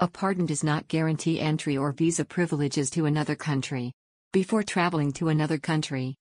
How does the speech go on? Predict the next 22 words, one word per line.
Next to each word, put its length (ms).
individuals 800
must 220
still 240
contact 580
the 140
authorities 560
of 80
the 100
country 460
in 80
question 480
to 80
find 280
out 140
what 160
the 80
requirements 640
are 120
to 200
enter 280
that 180
country. 520